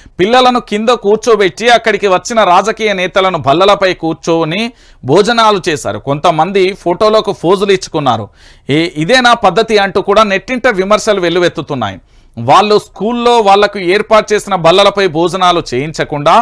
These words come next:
ఇలా రాజకీయాలు చేసే వారికి మాత్రం విలువ ఇస్తారా అని ప్రశ్నిస్తున్నారు. ఇది మంత్రి పొన్నం ప్రభాకర్ నియోజకవర్గం. రేపటి పౌరులను చూసే విధానం ఇది కాదని, వారికి నేర్పించాల్సింది ఇది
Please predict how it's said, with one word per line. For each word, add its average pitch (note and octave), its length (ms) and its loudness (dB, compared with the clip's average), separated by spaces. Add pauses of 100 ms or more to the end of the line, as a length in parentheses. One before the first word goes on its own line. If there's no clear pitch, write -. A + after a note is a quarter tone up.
(440)
ఇలా G#3 200 4
రాజకీయాలు A3 800 2 (100)
చేసే F#3+ 280 0
వారికి E3 380 2
మాత్రం F3 520 0
విలువ D#3 180 0 (100)
ఇస్తారా C#3+ 420 2
అని F#3+ 200 -2
ప్రశ్నిస్తున్నారు. A#2+ 580 -6 (120)
ఇది E3+ 180 -2 (100)
మంత్రి E3 220 -4
పొన్నం F3+ 340 -2
ప్రభాకర్ F3 460 0
నియోజకవర్గం. E3 520 -2 (100)
రేపటి E3 360 -4 (460)
పౌరులను G#3+ 460 4
చూసే F#3+ 220 -2 (100)
విధానం F3+ 360 0
ఇది D#3 100 -6
కాదని, E3 500 2
వారికి F3 480 2 (600)
నేర్పించాల్సింది G3 840 0
ఇది C#3 140 -4